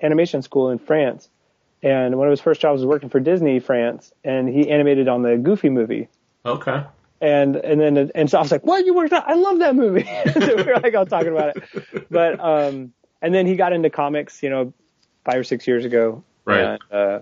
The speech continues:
Speaker 1: but that was, it was cool to get to know him, and that was a lot of fun.
Speaker 2: Yeah. And, and, uh, now that, I mean, once you mentioned, like, what he worked on and everything else, I was like, "Okay, I know who that is now," 'cause the name sounded vaguely familiar, but
Speaker 1: Yeah.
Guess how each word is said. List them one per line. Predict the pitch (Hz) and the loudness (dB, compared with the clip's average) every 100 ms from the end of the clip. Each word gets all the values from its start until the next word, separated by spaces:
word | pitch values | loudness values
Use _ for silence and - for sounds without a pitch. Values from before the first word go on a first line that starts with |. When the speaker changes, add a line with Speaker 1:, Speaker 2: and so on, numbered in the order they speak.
| _ - | _ -4
Speaker 1:
but | 160 | -2
that | 208 | 0
was, | 202 | 0
it | - | 0
was | 202 | 0
cool | 196 196 | -2 -2
to | 165 | -2
get | 160 | -2
to | 156 | -2
know | 143 | -2
him, | 131 131 131 | -2 -4 -6
and | 117 | -4
that | 123 | -4
was | 127 | -4
a | 117 | -4
lot | 107 | -4
of | 110 | -6
fun. | 107 107 110 _ _ _ - | -10 -10 -12 _ _ _ -8
Speaker 2:
Yeah. | 120 - - | -8 -10 -6
And, | 139 151 | -4 -4
and, | 147 147 139 131 | -4 -6 -8 -8
uh, | 113 113 110 107 | -6 -4 -2 -4
now | 113 117 | -2 -2
that, | 117 98 - | 0 -2 -6
I | 107 | -6
mean, | 101 98 92 | -6 -6 -8
once | 110 110 110 | -2 -2 -2
you | 104 | -4
mentioned, | 92 98 - 101 98 92 90 | -2 -4 -2 -4 -2 -6 -4
like, | 87 85 | -4 -2
what | 92 | -2
he | 85 | -2
worked | 82 98 - | 0 0 0
on | 85 | -4
and | 82 | -2
everything | 82 85 | -4 -4
else, | 85 - | -4 -4
I | |
was | 87 | -2
like, | 107 - | -2 0
"Okay, | 107 110 101 87 | 0 0 0 -2
I | 85 | -2
know | 82 | -6
who | 82 85 | -6 -8
that | 80 82 | -6 -6
is | 80 | -6
now," | 78 80 | -6 -6
'cause | - 87 87 | -2 -2 -2
the | 87 | -2
name | 95 101 | -2 -2
sounded | - 101 87 80 | -4 -4 -4 -2
vaguely | 87 90 104 | -2 0 -2
familiar, | 104 107 107 110 113 | -2 0 0 0 0
but | 107 85 82 | 0 0 0
Speaker 1:
Yeah. | 131 117 | 0 -2